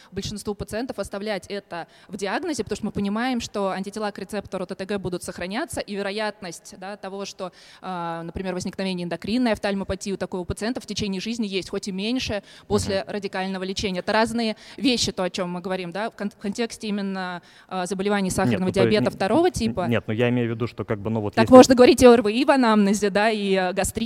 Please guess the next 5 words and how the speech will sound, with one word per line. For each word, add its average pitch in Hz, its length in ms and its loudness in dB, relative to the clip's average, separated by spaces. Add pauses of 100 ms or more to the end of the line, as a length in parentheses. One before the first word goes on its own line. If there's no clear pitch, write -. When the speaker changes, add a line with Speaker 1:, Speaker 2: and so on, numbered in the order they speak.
Speaker 1:
в 240 100 -6
анамнезе, 202 680 -2 (240)
который 190 400 -2
был 185 240 -6
пролечен. 170 540 -8